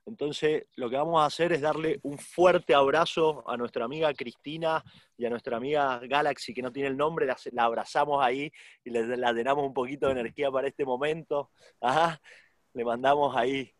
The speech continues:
Estamos, estamos conectados, ¿no? Estamos,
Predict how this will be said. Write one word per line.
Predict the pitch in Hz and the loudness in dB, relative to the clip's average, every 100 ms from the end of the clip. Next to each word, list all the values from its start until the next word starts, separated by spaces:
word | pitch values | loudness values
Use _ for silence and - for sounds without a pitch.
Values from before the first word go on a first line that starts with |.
| _ _ _ _ _ | _ _ _ _ _
Estamos, | _ 127 139 127 - _ _ _ _ | _ 2 4 2 -2 _ _ _ _
estamos | _ 127 143 | _ -4 -2
conectados, | - 120 107 143 127 113 | -2 -4 0 2 2 2
¿no? | 143 165 | 0 -2
Estamos, | - 139 135 110 | 0 0 -2 -4